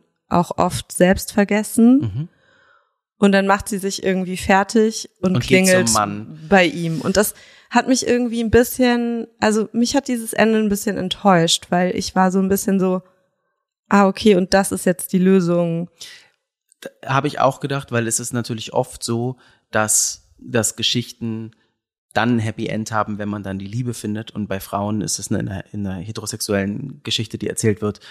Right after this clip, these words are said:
Speaker 2: oft einfach die Rettung des Mannes,
Speaker 1: Ja.
Speaker 2: ne? Und sie, sie geht jetzt zu ihm. Das stimmt, den Gedanken hatte ich tatsächlich auch.
Speaker 1: Ja.
Speaker 2: Ich fand trotzdem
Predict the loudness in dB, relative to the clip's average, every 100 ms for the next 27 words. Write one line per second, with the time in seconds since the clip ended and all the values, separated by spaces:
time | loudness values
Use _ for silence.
0 | -20 _ _ -4 -4 -8 -8 -6 -6 -4
1 | -6 -6 -6 -2 -2 0 0 2 2 -2
2 | -8 -12 -12 -14 -16 -12 -8 -4 -6 -6
3 | -8 -8 -10 -12 -16 -6 -2 0 0 -2
4 | -2 -2 -2 -4 -4 -8 -10 -10 -10 -10
5 | -8 -6 -2 0 0 -4 -14 -20 _ _
6 | _ _ -4 0 0 -2 -4 -4 -2 -2
7 | -4 -4 -8 -12